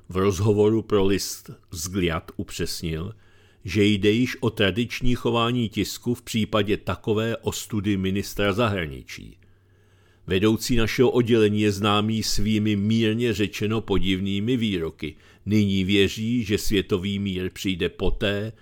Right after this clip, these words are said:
co se kolem něj otočí Vladimír Putin, ironicky říká. Někdo vysvětluje taková prohlášení monstrózní neznalostí Berbokové.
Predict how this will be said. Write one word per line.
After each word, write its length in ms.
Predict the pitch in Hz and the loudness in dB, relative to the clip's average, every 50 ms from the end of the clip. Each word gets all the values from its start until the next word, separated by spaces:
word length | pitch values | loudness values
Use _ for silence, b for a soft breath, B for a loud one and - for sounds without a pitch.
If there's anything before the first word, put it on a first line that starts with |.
| b b b | b b b
co 200 | - - 123 110 | -6 -2 0 0
se 220 | - - - 110 95 | 0 0 -2 -4 -4
kolem 380 | - - 104 95 101 107 110 | -2 -2 0 0 2 2 0
něj 320 | 117 110 104 98 104 117 - | 0 -2 -2 -2 -2 -4 -4
otočí 580 | - 107 98 - - 107 95 - - - 107 104 | -4 -6 -8 -4 -4 -6 -6 -6 -8 -8 -8 -6
Vladimír 580 | 92 98 90 90 85 95 98 104 107 104 101 101 | -4 -2 -4 -4 -4 -6 -6 -4 -4 -4 -4 -6
Putin, 480 | - - 123 - - 85 80 78 71 - _ | -4 -4 -4 -4 -4 -6 -8 -8 -10 -14 _
ironicky 840 | - 95 85 82 87 87 85 85 82 - - - - - 87 80 73 | -6 -6 -4 -4 -4 -4 -6 -8 -8 -10 -14 -14 -8 -6 -6 -6 -6
říká. 600 | - 90 85 73 - - 73 65 69 71 69 - _ _ _ _ _ _ b b b b b b b b b b b b b b b b b | -8 -12 -14 -14 -12 -12 -12 -12 -12 -14 -18 -20 _ _ _ _ _ _ b b b b b b b b b b b b b b b b b
Někdo 380 | - 98 110 107 113 113 113 101 | 0 2 2 4 4 6 4 4
vysvětluje 760 | 104 107 - - - 117 110 104 - - 117 113 113 120 117 | 4 4 4 4 4 4 2 0 -2 -2 0 0 0 0 -2
taková 460 | - 110 95 - - 110 107 98 92 | -2 -4 -4 -2 0 0 2 2 2
prohlášení 840 | - 104 98 90 95 101 101 101 98 92 - 113 110 113 110 113 | 2 2 2 2 2 2 0 0 -2 -2 -4 -6 -4 -4 -2 0
monstrózní 800 | 107 104 104 107 104 104 - - 120 117 117 113 92 101 107 101 | 2 2 2 2 0 -2 -2 -2 0 0 0 0 -2 -4 -4 -4
neznalostí 720 | 92 95 98 90 98 104 101 104 107 101 - - - 117 110 | -2 -2 -2 -2 -2 -2 0 0 0 -2 -4 -4 -2 -2 0
Berbokové. 720 | 101 110 107 98 82 87 82 - 76 67 62 55 55 53 | 2 2 0 0 0 -4 -6 -6 -8 -10 -10 -12 -14 -16